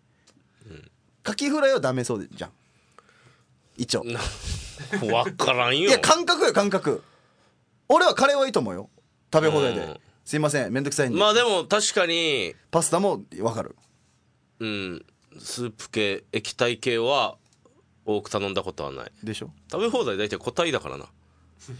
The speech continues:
Speaker 2: たこ焼き。
Speaker 1: 厚焼き卵大盛りとかできんのかな？
Speaker 2: 厚焼き卵はいけるんじゃん。
Speaker 1: うん。
Speaker 2: 「ちょっと多めにもらっていいですか？」って。でもカキフライはダメだと思う、絶対。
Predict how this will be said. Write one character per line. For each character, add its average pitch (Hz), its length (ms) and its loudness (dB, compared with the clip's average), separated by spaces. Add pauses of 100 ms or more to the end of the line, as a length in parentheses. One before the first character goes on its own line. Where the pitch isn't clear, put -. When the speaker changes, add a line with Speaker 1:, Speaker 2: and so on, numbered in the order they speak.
(580)
Speaker 2:
た 147 100 -6
こ 175 160 2
焼 170 420 -2
き。 - 40 -2
Speaker 1:
厚 175 280 2
焼 277 240 -6
き - 40 -6
卵 113 420 -2
大 90 60 -4
盛 80 240 -6
り - 40 -18
と - 80 -20
か - 120 -18
で - 100 -20
き - 100 -20
ん - 40 -20
の - 60 -20
か - 220 -20
な？ - 60 -20 (480)
Speaker 2:
厚 202 280 0
焼 277 260 2
き - 20 -20
卵 262 300 2
は 107 80 0
い - 20 -6
け 117 100 -6
る 110 120 -4
ん 98 40 -6
じ - 60 -14
ゃ 73 60 -10
ん。 - 20 -20 (920)
Speaker 1:
う - 40 -20
ん。 - 220 -20 (380)
Speaker 2:
「ち - 60 -8
ょ - 20 -4
っ - 20 -4
と 131 120 2
多 131 60 2
め 131 100 0
に 127 80 0
も 123 120 -2
ら 117 80 -4
っ - 20 -20
て 117 120 -4
い - 20 -2
い 104 40 -4
で 92 60 -6
す - 60 -14
か？」 71 80 -10
っ 71 40 -18
て。 - 180 -20 (1500)
で 175 100 0
も 147 120 -2
カ - 160 -2
キ - 120 -2
フ 285 160 -2
ラ 311 80 2
イ 196 40 0
は 107 120 -4
ダ - 140 -2
メ 156 80 0
だ 165 80 0
と - 100 -4
思 98 140 -4
う、 - 20 -8
絶 - 260 -8
対。 90 280 -6